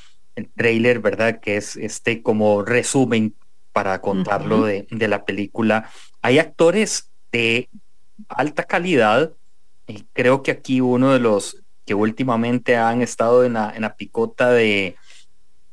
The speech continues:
Speaker 1: de los medios es Ben Affleck, ¿verdad? Por su
Speaker 2: Ujú.
Speaker 1: relación con Jennifer López, pero,
Speaker 2: Así es.
Speaker 1: eh, me llamó mucho la atención que él es el director, o sea, el productor, digamos, de, de esto.
Speaker 2: Correcto, correcto. Él es el responsable de todo este gran proyecto.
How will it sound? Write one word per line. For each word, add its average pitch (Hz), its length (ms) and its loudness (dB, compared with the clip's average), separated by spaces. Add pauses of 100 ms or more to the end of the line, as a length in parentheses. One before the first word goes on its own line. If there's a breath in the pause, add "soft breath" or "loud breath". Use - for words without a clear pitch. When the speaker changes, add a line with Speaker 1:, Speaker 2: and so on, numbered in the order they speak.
(300)
Speaker 1:
de 135 200 4
los 117 140 4
medios 120 460 4
es 117 160 4
Ben 127 220 4
Affleck, 139 520 2
¿verdad? 214 240 0
Por - 140 -2
su 107 100 -2
Speaker 2:
Ujú. 101 100 -6
Speaker 1:
relación 104 460 0
con 123 160 0
Jennifer 127 380 2
López, 131 460 0
pero, 120 380 6
Speaker 2:
Así - 220 -4
es. 156 260 -4
Speaker 1:
eh, 151 280 2
me 160 260 4
llamó 139 320 4
mucho 180 220 2
la 190 60 2
atención 175 380 0
que 147 120 2
él 147 60 2
es 175 120 2
el 220 100 2
director, 233 460 2
o 160 100 0
sea, 190 100 2
el 170 100 0
productor, 139 640 2
digamos, 170 680 -2 (220)
de, 120 200 -2
de 127 180 4
esto. - 260 0
Speaker 2:
Correcto, 160 640 0
correcto. 185 520 0
Él 180 200 4
es 233 220 0
el 247 100 0
responsable 185 800 0
de 196 160 2
todo 175 280 -2
este 196 340 -2
gran 185 200 0
proyecto. 202 840 -2